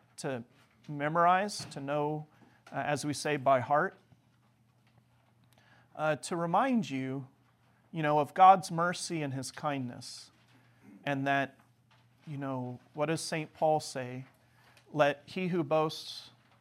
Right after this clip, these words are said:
boast in the Lord." And to remember that even our, our being brought into the faith,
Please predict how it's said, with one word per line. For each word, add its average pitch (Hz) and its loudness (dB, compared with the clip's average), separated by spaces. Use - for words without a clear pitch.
boast 143 -2
in 143 -4
the 139 -4
Lord." 127 -6
And 131 -6
to - -8
remember 139 0
that 131 -2
even 156 -2
our, 135 2
our 127 -6
being 143 -4
brought 147 6
into 143 -8
the 131 -8
faith, 139 -4